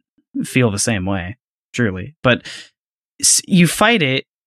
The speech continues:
and it's the hacking minigame that you just had to do to get into the little pyramid right before it.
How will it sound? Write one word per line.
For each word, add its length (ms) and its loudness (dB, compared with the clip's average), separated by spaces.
and 100 4
it's 180 2
the 80 0
hacking 420 4
minigame 400 2
that 100 -2
you 140 4
just 360 2
had 220 2
to 100 -6
do 420 4
to 80 -2
get 180 2
into 180 0
the 120 0
little 460 0
pyramid 460 2
right 220 2
before 380 2
it. 140 -10